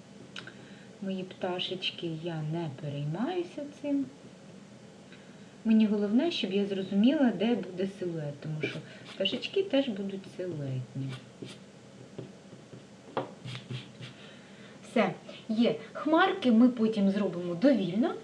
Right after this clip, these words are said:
І зараз ми приступаємо з вами до... Роботи акварельними фарбами. Значить, у нас з вами буде вечір, у нас буде зверху йти більш, е, е,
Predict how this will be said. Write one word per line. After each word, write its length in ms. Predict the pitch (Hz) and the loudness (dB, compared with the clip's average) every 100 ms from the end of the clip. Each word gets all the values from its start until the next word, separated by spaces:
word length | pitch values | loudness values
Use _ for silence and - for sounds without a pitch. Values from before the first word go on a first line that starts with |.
| - - - | -14 -14 2
І 180 | 311 277 | 4 6
зараз 360 | 294 359 381 | 6 4 6
ми 160 | 262 277 | 8 8
приступаємо 760 | - 214 - - 240 320 311 262 | 6 -2 -2 -4 2 4 4 4
з 60 | |
вами 400 | 220 226 202 196 160 | 4 6 6 4 0
до... 360 | 208 262 339 403 403 - - - - - - - - - - - - | 4 6 6 2 -6 -14 -18 -20 -20 -12 -10 -10 -14 -2 -2 -2 -4
Роботи 520 | 196 190 170 240 - - | 0 0 2 2 4 2
акварельними 600 | 180 180 170 170 165 160 - | 2 -4 -2 -2 -2 -4 -6
фарбами. 340 | 131 - - - - - - - - 247 | -8 -8 -10 -10 -12 -12 -12 -10 -10 -4
Значить, 340 | 226 247 240 - | 4 4 4 0
у 100 | 247 | 6
нас 220 | 277 269 | 6 6
з 40 | 208 | 4
вами 260 | 196 165 | 0 -2
буде 220 | 160 170 220 | -4 0 2
вечір, 500 | 190 156 156 269 277 - - - - - | 2 0 -2 0 0 -2 -10 -8 -8 -4
у 80 | 220 | 6
нас 220 | 233 247 | 8 8
буде 440 | 208 208 220 - 196 | 4 0 4 2 0
зверху 480 | 202 190 175 - 196 | 2 4 4 0 4
йти 480 | 196 190 202 180 - | 4 4 2 4 2
більш, 380 | 175 196 - - | 2 4 4 2
е, 60 | 180 175 156 - - - | 2 2 2 0 -2 2
е, 220 | 185 | 0